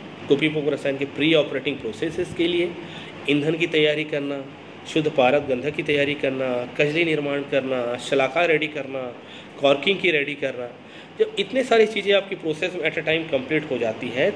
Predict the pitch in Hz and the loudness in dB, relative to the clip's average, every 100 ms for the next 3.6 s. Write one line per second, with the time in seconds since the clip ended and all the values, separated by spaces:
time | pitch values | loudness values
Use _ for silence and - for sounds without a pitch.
0 | - 202 202 151 156 185 139 147 185 165 | 2 4 4 2 -2 0 0 0 0 0
1 | 139 143 139 165 156 135 120 180 160 139 | -2 -4 -4 -4 -4 -6 -2 -2 0 -2
2 | 117 104 110 135 - - - - - 135 | -2 -4 -6 -6 -8 -10 -10 -10 -2 -2
3 | - 160 - 190 285 - | 2 0 4 4 4 2